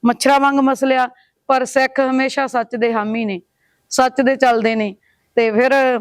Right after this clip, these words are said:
ਉਸ ਵੇਲੇ ਅਸੀਂ ਕਿਹਾ ਸੀ, ਤੇ ਪਰ ਪਤਾ ਨਹੀਂ ਹੁਣ ਫਿਲਮ ਦੇ ਵਿੱਚ ਇਹਨਾਂ ਨੇ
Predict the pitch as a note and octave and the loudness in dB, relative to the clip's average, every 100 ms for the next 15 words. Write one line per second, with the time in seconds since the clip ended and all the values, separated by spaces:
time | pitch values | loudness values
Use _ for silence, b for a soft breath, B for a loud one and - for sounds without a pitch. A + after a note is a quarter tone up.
0 | A#3+ _ _ - C#4+ D4+ D4+ D4 C#4+ C#4 | -6 _ _ -2 0 2 2 2 2 0
1 | D4 A3+ B3+ C4+ D4 D4 C#4+ - _ _ | -4 -2 0 0 0 0 -2 -4 _ _
2 | B3 B3 - D4 C#4+ D4+ D#4 D#4+ E4+ D#4 | -6 -6 -2 -2 0 0 2 2 2 0
3 | - C4 C#4 D4 C4+ C4+ C4+ C4 C#4 C4+ | 0 -2 0 0 -2 -2 -2 -2 -2 -2